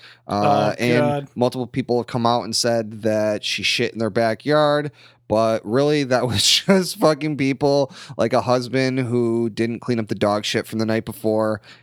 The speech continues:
Speaker 1: and his wife was all mad at him and yelling at him about it, and he's like,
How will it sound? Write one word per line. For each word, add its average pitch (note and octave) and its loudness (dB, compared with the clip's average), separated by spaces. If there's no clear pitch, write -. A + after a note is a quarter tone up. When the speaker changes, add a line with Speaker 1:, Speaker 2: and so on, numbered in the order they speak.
Speaker 1:
and F#2+ -4
his F#2 -8
wife A2+ 0
was G#2+ -6
all A2 2
mad G#2+ 0
at A2 -2
him A2 -4
and F2 -8
yelling A#2+ 0
at A#2+ -2
him A#2+ -2
about A2+ 0
it, A2 -6
and F2 -10
he's G#2 -6
like, G2 -4